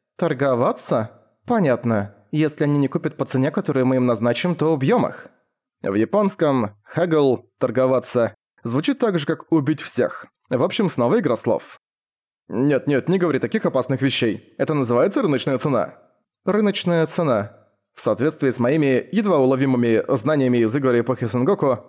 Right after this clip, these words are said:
цены на товары отличаются в разных городах. Мы купим много товара там, где рыночная цена на него низкая, а продадим его в городе, где она выше. Так мы увеличим наш бюджет. Похоже, хорошая идея, но... Гэмон поднесла палец к скрытому под маской подбородку.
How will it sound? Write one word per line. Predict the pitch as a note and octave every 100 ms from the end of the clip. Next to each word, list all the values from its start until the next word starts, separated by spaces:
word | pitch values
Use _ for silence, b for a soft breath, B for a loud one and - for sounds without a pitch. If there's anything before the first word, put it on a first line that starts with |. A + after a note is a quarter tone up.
| _ _ -
цены | F3 A#3
на | G#3
товары | D#3 A#2+ F3+
отличаются | D#3 D#3 C#4 F3 -
в | A#2
разных | A2+ B2+
городах. | B2 B2+ A2+ - - _ -
Мы | C3 C#3+
купим | E3 C#3
много | C#3+ B2+
товара | B2+ B2+ A#2
там, | G#2+ B2+ F3+
где | C3+
рыночная | B2+ C3 - A#2+
цена | A2 B2 C3+
на |
него | A#2+ A#2 A2
низкая, | C#3 - E3+ F3 E3+ B B -
а | B2+ B2
продадим | C3 B2+ D#3
его | C#3 B2+
в | G#2+
городе, | A#2 E3+ F3+
где | C3 A#2+
она | A#2+ D3
выше. | A3+ - - - _ -
Так | C#3
мы | C#3 B2+
увеличим | A#2 D#3 C#4+
наш | D#3 A2+
бюджет. | C#3 B2+ - - _ _ _ _ _ -
Похоже, | E3+ F3+ D#3+
хорошая | E3+ E3 B3 - G#3
идея, | B2+ B2+ A#2
но... | B2+ B2 A#2 A2+ - _ _ _ _ _ _
Гэмон | A2 G#2 A2+ D#3+ B2
поднесла | D#3 B2+ C3+ E3+ B2+
палец | F#3+ A3 F3
к |
скрытому | - C3 G3+ E3+ D3+
под | B2+
маской | B2 D#3 C3+
подбородку. | B2+ A#2+ B2+ B2 - E2